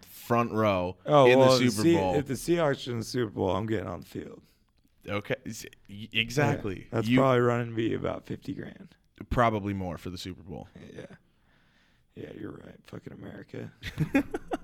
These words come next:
Speaker 1: But, all right, so this N B A Finals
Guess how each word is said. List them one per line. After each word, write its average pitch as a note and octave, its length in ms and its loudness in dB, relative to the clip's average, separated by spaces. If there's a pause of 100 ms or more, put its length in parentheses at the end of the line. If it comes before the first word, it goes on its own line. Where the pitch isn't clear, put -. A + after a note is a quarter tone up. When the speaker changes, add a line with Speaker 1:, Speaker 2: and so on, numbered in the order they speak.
(1000)
Speaker 1:
But, G2+ 380 0
all A2+ 120 2
right, G2 320 0
so G#2+ 720 2 (1040)
this B2 240 0
N C3 120 4
B B2 120 4
A A#2 80 4
Finals G2+ 600 -2